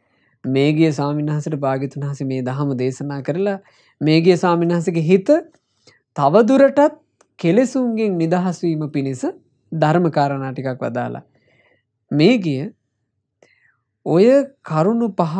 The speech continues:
පුරුදු කරලා මේරු සිතක් සහිත ඔබ, ඔව්,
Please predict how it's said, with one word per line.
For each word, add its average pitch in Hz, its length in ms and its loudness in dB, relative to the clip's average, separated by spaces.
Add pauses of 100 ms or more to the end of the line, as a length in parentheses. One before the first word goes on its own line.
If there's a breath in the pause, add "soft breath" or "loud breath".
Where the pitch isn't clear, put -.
පුරුදු 156 400 -4
කරලා 131 420 -6 (1500)
මේරු 202 640 0
සිතක් 170 500 -6
සහිත 143 440 -8
ඔබ, 147 240 -6 (2000)
ඔව්, 139 160 -6